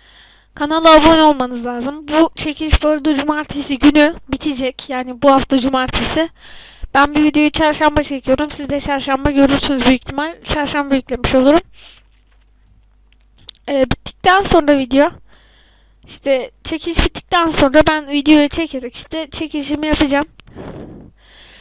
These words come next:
Kimler çıktı falan. Sonra işte Skype'ını mı, Skype vermiştir büyük ihtimal.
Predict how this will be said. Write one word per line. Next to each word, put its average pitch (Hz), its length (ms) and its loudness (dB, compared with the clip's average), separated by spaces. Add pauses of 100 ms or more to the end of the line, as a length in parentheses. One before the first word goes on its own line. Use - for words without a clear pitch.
(140)
Kimler 285 360 -2
çıktı - 300 -8
falan. 277 360 -2 (2000)
Sonra 302 280 4
işte 285 260 -6
Skype'ını 311 600 0
mı, 302 220 -6 (100)
Skype - 500 -4
vermiştir 262 640 -6
büyük 240 140 -4
ihtimal. 311 300 -6